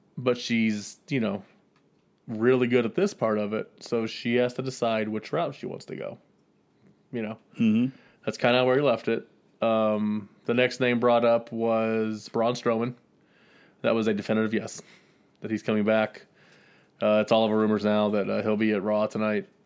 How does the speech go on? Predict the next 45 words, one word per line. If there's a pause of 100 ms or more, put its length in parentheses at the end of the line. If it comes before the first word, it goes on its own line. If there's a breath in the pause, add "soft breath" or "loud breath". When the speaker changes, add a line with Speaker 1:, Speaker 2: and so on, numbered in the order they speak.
(120)
Speaker 1:
It's,
you
know, (160)
so
Braun's
back. (1200 soft breath)
I
know,
I
know
Corey
is (680 soft breath)
somewhere
jumping
up
and
down
for
joy. (300 loud breath)
Speaker 2:
Maybe (120)
Corey's
not
here
because
Speaker 1:
Maybe
it's
Speaker 2:
he
Speaker 1:
where
he's
at.
Speaker 2:
That's
where
he's
at.
He's
contract.
Speaker 1:
Maybe
that's
what
it
is.
Speaker 2:
That's
what
it
is.